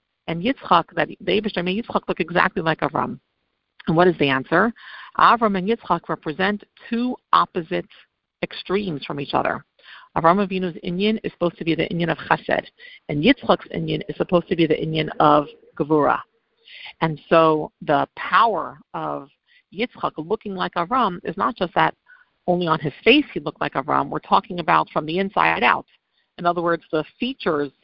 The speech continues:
of a person, Bechlal, and especially of a tzaddik, reflect his inside. So if Avram Avinu's whole inyan is to dafka be the inyan of chesed, and Yitzchak's whole inyan is to dafka be the inyan of gevura, how could they possibly look similar to each other? They should look different from one another.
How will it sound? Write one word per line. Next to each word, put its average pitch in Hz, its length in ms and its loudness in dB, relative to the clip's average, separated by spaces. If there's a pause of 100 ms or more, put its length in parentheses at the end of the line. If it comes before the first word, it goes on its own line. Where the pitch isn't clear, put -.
(400)
of 151 100 2
a 147 100 2
person, 233 460 0
Bechlal, 160 380 2
and 151 80 -4
especially - 380 -6
of 175 120 -6
a 175 40 -8
tzaddik, 226 480 0 (360)
reflect 202 480 2
his 180 220 -2
inside. - 500 -2 (500)
So 160 400 4 (280)
if 160 100 -6 (240)
Avram 180 300 4
Avinu's 170 320 -2
whole 214 360 2
inyan 175 320 -6
is 143 120 -10
to - 60 -8
dafka 175 360 -4
be 160 80 0
the 160 80 -2
inyan 170 220 -6
of 160 80 -6
chesed, - 400 0
and 143 100 -12
Yitzchak's 196 420 -2
whole 165 140 -4
inyan 156 220 -6
is 151 60 -20
to - 180 0
dafka 180 200 2
be 156 120 -2
the 170 80 -4
inyan 170 180 -4
of 165 80 -2 (140)
gevura, 214 360 4 (380)
how - 160 -4
could 220 140 -4
they 208 100 0
possibly 196 460 -4
look 208 240 -6
similar 247 320 -2
to - 100 -10
each 139 140 -8
other? - 300 -2 (320)
They 151 80 -2
should 190 140 -4
look 202 180 2
different 262 340 0
from 156 140 -2
one 139 180 -6
another. 135 400 -6